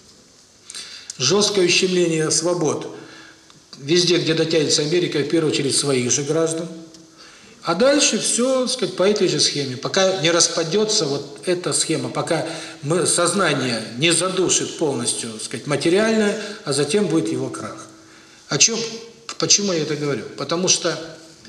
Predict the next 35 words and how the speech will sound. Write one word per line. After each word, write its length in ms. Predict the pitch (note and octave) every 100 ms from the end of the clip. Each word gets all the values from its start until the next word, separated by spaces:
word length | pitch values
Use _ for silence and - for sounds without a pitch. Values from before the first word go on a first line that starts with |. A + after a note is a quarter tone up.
| -
соединение 640 | - - E3+ F#3+ G3+ F#3 E3
восточного 600 | E3 - D#3+ - D3 C#3+
и 60 | D#3
западного 460 | D#3 E3 D3+ D3 C#3+
мышления, 640 | C#3+ - G3 F3 A#2+ G2+ - - - -
модель 640 | D#3 D#3 A3 A3 - - - - - -
еще 300 | C#3 - C#3+
не 140 | G3
создана. 580 | G#3 E3+ B2+ B2+ A2+ A2+ -
Она 180 | D#3 F3+
создается 580 | F3+ D#3+ G3+ A#3 -
сейчас, 300 | D3+ F3+ D3
я 60 | D#3
считаю, 280 | - E3+ C3+
где-то 260 | D3 F3 C#3
в 60 | C3
России, 400 | D3+ - G#3 E3
в 80 |
Китае. 500 | - D#3+ E3+ A#2 - - - - -
По-, 180 | D3+ D3+
но 160 | E3 E3+
в 60 |
Р-, 100 | G3+
в 80 | -
Китае 340 | G3 - A3
она 120 | G3+ F#3+
идет 160 | F#3+
стихийно, 580 | - G3+ - A#3 F#3 C#3 - - - -
а 80 | D#3
в 40 |
России, 500 | F#3 F#3 - A#3+ G#3
поскольку 460 | D#3+ D#3 - F3 F3+
огромный 340 | E3 F#3 F3
культурный 540 | E3 F3+ F3+ E3+ D#3+ D#3+
пласт, 340 | F#3+ G#3+